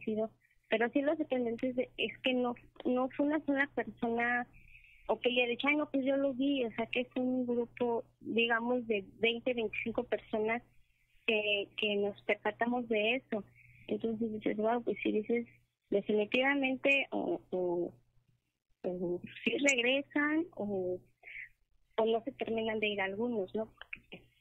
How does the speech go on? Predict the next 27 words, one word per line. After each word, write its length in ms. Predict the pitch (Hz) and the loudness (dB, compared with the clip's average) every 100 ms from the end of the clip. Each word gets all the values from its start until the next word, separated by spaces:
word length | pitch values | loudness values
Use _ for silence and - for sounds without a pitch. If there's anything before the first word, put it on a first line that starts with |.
| - - - | -20 -16 -6
de 180 | 202 190 | -4 -2
que 120 | 214 | -2
anduvo 340 | 208 254 302 | 0 2 2
ahí 220 | 320 311 | 2 2
ese 300 | 294 294 294 | 0 0 -2
día, 280 | 262 254 254 254 | 0 -2 -2 -4
sí 80 | 233 | -4
anduvo, 360 | 226 247 240 - | 0 0 0 -4
porque 260 | 208 - 220 | -6 -2 -2
literalmente 720 | 226 269 320 339 339 339 339 _ - - - - | -2 0 2 2 0 -2 -4 _ -20 -20 -20 -2
la 160 | 233 | -2
casa 260 | 226 254 285 | 0 -2 0
de 120 | 277 | 0
mi 100 | 254 | -2
cuñada 380 | 226 240 233 233 | -2 -2 0 0
es 60 | 254 | 0
muy 160 | 262 | -2
tranquila, 500 | 254 269 269 277 254 196 - - - | -2 -2 -2 -2 -2 -4 -10 -16 -8
es, 160 | - 220 - _ - - - - - | -4 -4 -8 _ -12 -12 -14 -20 -4
es 180 | 233 240 - _ _ _ _ _ _ _ _ _ | -4 -4 -10 _ _ _ _ _ _ _ _ _
vieja, 720 | 254 233 294 294 294 - 285 370 | -2 2 4 4 2 -2 -2 0
vaya, 240 | 254 233 | 0 0
es 60 | 247 | 0
muy, 160 | 247 - | 0 0
esa 220 | 254 302 | -2 0
sí 120 | 285 | -2
es 80 | 269 | -4